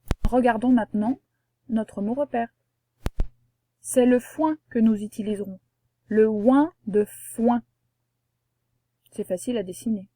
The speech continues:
Alors, faisons un petit peu de lecture, du coup. Si je mets le F qui fait F avec le ouin, ça fait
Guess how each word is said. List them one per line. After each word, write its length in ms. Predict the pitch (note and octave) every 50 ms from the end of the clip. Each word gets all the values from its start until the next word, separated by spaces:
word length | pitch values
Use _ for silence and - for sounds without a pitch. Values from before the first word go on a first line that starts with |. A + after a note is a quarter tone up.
| _ _ _ _ _ _ _ _ _ _ _ _ _ _ _ _ _ _ _ _ _ - - - - - - -
Alors, 300 | - C4 B3 G3 F#3 -
faisons 240 | - - C#4 - E4
un 100 | E4 E4+
petit 140 | - D4 C4
peu 120 | D#4 E4+
de 60 | D4
lecture, 480 | C4+ C#4 B3+ - - - A#3 G3+ F3+ F3
du 100 | F3+ F#3+
coup. 220 | - _ - - - _ _ _ _ _ _ _ _ _ _ _ _ _ _
Si 240 | - - - A#3+
je 100 | A#3+ C4+
mets 160 | D4 D4+ D#4 D4+
le 100 | C#4 - - _
F 320 | - D4+ D#4+ - - - - -
qui 120 | - -
fait 240 | - - - A3+ G#3
F 580 | - - - - - - - - - - - - _ _ _ _ _ _ _ _ _ _ _ _ _ _ _ _ _ _ _ _ _ _ _ _ -
avec 680 | G#3+ A3 G#3+ B3 C#4 D#4 - _ - - - _ _ _ _ _ _ _ - _
le 160 | - G3 G3 F#3+
ouin, 400 | F#3+ F#3+ F#3 A3 A#3+ B3 A#3+ A#3+ - _ _ _ _ _ _ _ _ _ _ _ _ _ _ _ _ _ _ _ _ _ _ _ _ _ _ _ _ _ _ _ _ _ _ _ _ _ _ _ _ _
ça 200 | - - G3+ -
fait 360 | - - A#3 B3 C#4+ F4